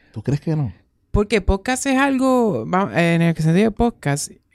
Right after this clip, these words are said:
Speaker 2: aunque sería YouTube el que habría que doblar, porque en
Speaker 1: Ese,
Speaker 2: podcast,
Speaker 1: no, no,
Speaker 2: ¿cómo
Speaker 1: no,
Speaker 2: vas a
Speaker 1: no,
Speaker 2: doblarlo?
Speaker 1: no, no, en YouTube. Yo pienso que sería en po-,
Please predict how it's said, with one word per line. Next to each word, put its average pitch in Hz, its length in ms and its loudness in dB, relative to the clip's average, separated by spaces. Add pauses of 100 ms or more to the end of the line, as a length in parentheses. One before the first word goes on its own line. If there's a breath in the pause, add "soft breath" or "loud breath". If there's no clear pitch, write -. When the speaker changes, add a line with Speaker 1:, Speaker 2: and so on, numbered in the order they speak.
(120)
Speaker 2:
aunque 180 300 -2
sería 185 260 0
YouTube 247 340 -2
el 254 80 -2
que 220 80 -6
habría 196 220 0
que 202 60 -2
doblar, 196 340 2
porque 233 140 0
en 180 80 0
Speaker 1:
Ese, - 40 -16
Speaker 2:
podcast, 147 540 0
Speaker 1:
no, 110 160 -2
no, 120 80 -2
Speaker 2:
¿cómo 196 240 2
Speaker 1:
no, 196 60 4
Speaker 2:
vas 196 140 2
a 202 40 2
Speaker 1:
no, 202 60 4
Speaker 2:
doblarlo? 151 440 2
Speaker 1:
no, 143 100 0
no, 160 40 -4
en 147 100 -4
YouTube. 127 300 -6
Yo 110 140 -4
pienso 120 320 -4
que 151 100 -4
sería 160 160 0
en 165 80 -2
po-, 120 240 -4